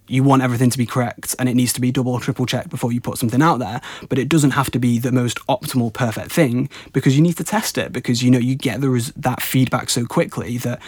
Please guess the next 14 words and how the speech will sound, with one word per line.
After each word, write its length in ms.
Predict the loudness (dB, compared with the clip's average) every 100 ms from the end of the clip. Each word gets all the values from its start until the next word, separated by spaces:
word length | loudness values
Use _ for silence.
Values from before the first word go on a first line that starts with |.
| -20 -8
you, 160 | 0 0 0
if, 180 | -4
if 200 | 0 0
you 80 | 0
think 320 | 0 0 0
that 240 | -2 -2 0
line 320 | 2 2 0
of 100 | -4
copy 480 | -2 -2 4 4 4
or 100 | 2
that 260 | -4 -6 -10 -12
specific 480 | -4 0 0 0 0
shade 360 | 2 4 4
of 140 | 4